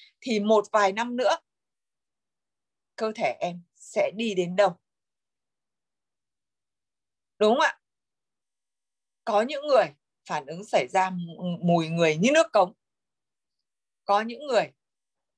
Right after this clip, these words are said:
à, như Hương ở đây chia sẻ đi ạ. Hương đã có Hương ở đây không ạ? Chia sẻ với chị An là tai của em tự dưng nó ra những cái gì sợ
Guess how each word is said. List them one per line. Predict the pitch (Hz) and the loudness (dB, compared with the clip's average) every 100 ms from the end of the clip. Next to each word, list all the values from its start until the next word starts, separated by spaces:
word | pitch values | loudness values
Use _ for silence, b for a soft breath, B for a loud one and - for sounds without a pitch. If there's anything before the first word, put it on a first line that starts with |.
| _ _ _ _ | _ _ _ _
à, | - 160 160 | -8 -6 -6
như | 208 233 | -8 -4
Hương | 240 220 | -4 -2
ở | 147 | -2
đây | 190 196 | -4 -6
chia | 208 | -8
sẻ | 202 127 | -6 -6
đi | 170 | -6
ạ. | - - 190 | -10 -8 -4
Hương | 208 196 | -4 0
đã | 135 190 - _ - - | -2 -2 -8 _ -6 0
có | 175 | 0
Hương | 220 190 | 0 -4
ở | 151 | -4
đây | 180 | -4
không | 180 | -6
ạ? | - _ _ _ | -8 _ _ _
Chia | - 233 | -4 -2
sẻ | 226 139 147 | 0 -2 -2
với | 170 | -8
chị | 190 | -2
An | 180 180 | -2 -2
là | 156 123 _ _ _ _ _ _ _ _ _ _ _ _ _ _ _ _ _ _ _ _ _ _ _ _ _ _ _ _ _ _ | -4 -14 _ _ _ _ _ _ _ _ _ _ _ _ _ _ _ _ _ _ _ _ _ _ _ _ _ _ _ _ _ _
tai | 247 269 269 | 2 2 2
của | 180 | 2
em | 170 247 226 _ _ _ _ _ _ _ | 2 2 -2 _ _ _ _ _ _ _
tự | 294 240 | -8 -6
dưng | 240 285 | -6 -2
nó | 247 | -2
ra | 247 302 269 | -2 -4 -4
những | 247 202 | -8 -8
cái | 202 | -8
gì | 226 | -8
sợ | - - 285 | -8 2 2